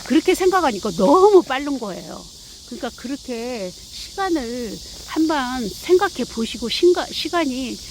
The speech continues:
항상 뭐 존재하는 게 아니잖아요. 똑같은 이십사 시간이지만 누구한테는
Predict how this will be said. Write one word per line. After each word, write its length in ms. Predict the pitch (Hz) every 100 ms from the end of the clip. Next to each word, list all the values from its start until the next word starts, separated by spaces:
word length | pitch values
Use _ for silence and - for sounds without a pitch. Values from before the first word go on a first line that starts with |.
| -
항상 1200 | - - 415 440 440 427 427 381 277 247 254 208 180 - - - -
뭐 160 | 208 220
존재하는 600 | - 254 285 320 285 220
게 100 | 190
아니잖아요. 840 | 175 180 202 196 175 170 185 220 190 165
똑같은 420 | 339 - 403 -
이십사 420 | 202 208 - - 320
시간이지만 680 | - 233 196 180 - 190 165
누구한테는 580 | 196 226 208 190 196